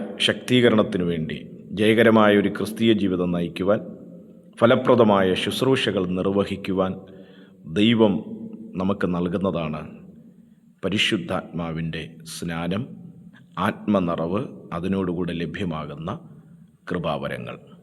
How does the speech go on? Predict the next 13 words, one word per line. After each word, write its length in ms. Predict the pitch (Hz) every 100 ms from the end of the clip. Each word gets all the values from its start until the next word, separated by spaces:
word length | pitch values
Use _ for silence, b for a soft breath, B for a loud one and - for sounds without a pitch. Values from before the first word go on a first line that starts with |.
| - _ _ _ _ _ _ _ _ 170
ഈ 60 | 165
ഭൂമിയിൽ 420 | 120 147 143 131
നാം 180 | 117 117
ആയിരിക്കുമ്പോൾ 760 | 107 113 110 110 101 90 85 85 90 -
പരിശുദ്ധാത്മാവിൻ്റെ 1200 | 104 113 - 147 123 120 - - 117 104 107 101 92 104
സഹായവും 640 | - 92 95 98 98 98 - - B B B B -
പരിശുദ്ധാത്മാവിൻ്റെ 1000 | 104 131 170 123 117 110 101 98 92 92
ശക്തിയുമില്ലാതെ 1120 | - 98 - - 127 127 98 82 85 82 85 85 B B B B -
നമുക്ക് 400 | 90 92 90 87 - - -
ജയകരമായൊരു 840 | 90 104 107 110 113 107 101 92 87
ക്രിസ്തീയ 460 | - 90 - 110 117
ജീവിതം 400 | 104 92 90 87
നയിക്കുവാനോ 640 | 87 87 - 90 85 87